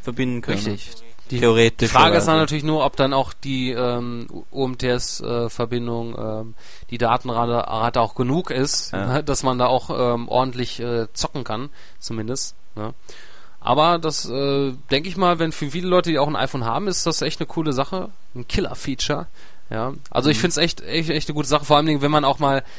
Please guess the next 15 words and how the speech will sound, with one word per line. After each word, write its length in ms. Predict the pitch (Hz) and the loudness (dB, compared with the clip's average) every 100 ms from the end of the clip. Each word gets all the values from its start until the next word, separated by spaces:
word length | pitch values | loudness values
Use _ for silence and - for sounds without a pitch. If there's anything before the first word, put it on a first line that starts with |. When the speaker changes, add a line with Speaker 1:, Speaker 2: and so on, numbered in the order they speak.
| - | -8
Speaker 2:
sagen 180 | - 139 | 0 2
wir 60 | 139 | 4
mal, 100 | 127 | 2
unterwegs 540 | 131 131 117 156 - | 4 2 4 2 2
ist, 220 | 135 143 | 0 0
irgendwo 720 | 117 143 131 139 135 143 - - | -2 -2 2 4 6 4 0 -4
am 160 | 127 | -6
Arsch 260 | 127 147 - | -2 -2 0
der 160 | 139 | 0
Welt, 380 | 123 147 185 - - | 2 0 0 -6 -2
man 160 | 127 | -2
hat 100 | 135 | 0
sein 140 | - 110 | 0 0
iPhone 320 | 127 - 151 | 0 -2 -2
dabei 420 | 139 135 143 143 | -2 0 0 0